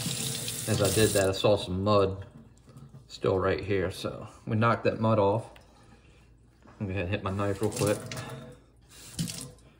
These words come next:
All right, so what I'm gonna do now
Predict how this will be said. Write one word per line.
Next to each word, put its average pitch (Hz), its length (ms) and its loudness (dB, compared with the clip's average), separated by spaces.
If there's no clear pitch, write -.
All 104 60 0
right, 131 180 6
so 101 440 4
what 117 180 4
I'm 113 80 6
gonna 107 140 4
do 117 100 4
now 110 460 6